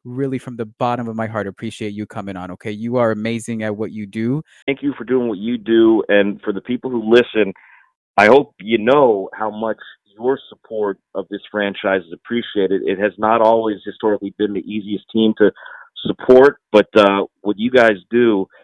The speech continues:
Speaker 2: you know, and there are faces I see at the ballpark every single night, and
Speaker 1: Mm-hmm.
Speaker 2: certainly names that we know, fans who literally attend eighty-one home games a year and travel to road games a lot. Uh, for those of you who have hung with the Marlins over the years, I can't appreciate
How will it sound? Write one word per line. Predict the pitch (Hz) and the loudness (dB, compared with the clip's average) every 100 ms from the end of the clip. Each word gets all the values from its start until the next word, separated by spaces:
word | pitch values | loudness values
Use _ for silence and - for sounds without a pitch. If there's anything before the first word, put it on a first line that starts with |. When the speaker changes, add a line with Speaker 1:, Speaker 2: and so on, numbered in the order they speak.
| _ | _
Speaker 2:
you | - | -4
know, | 117 | 0
and | 107 120 | 4 4
there | 156 | 4
are | 143 | 2
faces | 139 131 107 | -6 -6 -8
I | 117 | -8
see | - | -8
at | 113 | -12
the | 98 | -6
ballpark | 104 104 - 95 _ _ _ | -2 -4 -2 -6 _ _ _
every | 107 120 104 110 110 101 _ - | -2 -2 -2 -12 -12 -14 _ -8
single | 110 101 95 | -6 -2 -4
night, | 92 92 87 78 | -2 -2 -2 -2
and | 73 127 | -4 -2
Speaker 1:
Mm-hmm. | 110 | 0
Speaker 2:
certainly | 87 95 | -2 -4
names | 92 98 107 104 | -4 -2 -4 -4
that | 92 | -6
we | 95 | -2
know, | 98 95 90 - _ _ _ - | 2 2 2 -4 _ _ _ 0
fans | 110 110 - | 2 2 0
who | 110 95 107 | -12 -8 2
literally | 120 120 104 | 4 4 -2
attend | - 107 98 | -2 -4 -2
eighty-one | 101 107 104 | 0 -2 -2
home | 95 104 | -2 -4
games | 98 98 87 | -2 -4 -4
a | 95 | -4
year | 101 101 92 | 0 2 0
and | 87 | -2
travel | 107 95 90 | -2 -2 -2
to | |
road | 82 90 104 - | -2 0 0 -2
games | 98 98 | -4 -4
a | 92 | -4
lot. | 95 95 90 _ - - _ - | 2 2 0 _ -20 -20 _ -2
Uh, | 92 90 90 87 - _ - | 0 2 0 -2 -8 _ 0
for | 113 | 4
those | 117 156 | 6 6
of | 143 | 4
you | 127 113 | -2 -2
who | |
have | 98 | -4
hung | - 123 113 | -4 -4 -2
with | 117 120 | -4 -4
the | 104 | -8
Marlins | 98 104 107 95 101 | -4 -2 -2 -6 -6
over | 101 90 | -8 -8
the | 90 | -6
years, | 92 107 101 90 80 _ _ _ _ _ - | 4 6 8 6 0 _ _ _ _ _ 4
I | 135 | 4
can't | - 127 104 | 6 0 0
appreciate | - 120 107 - 101 95 | -4 -8 -8 -4 -2 -2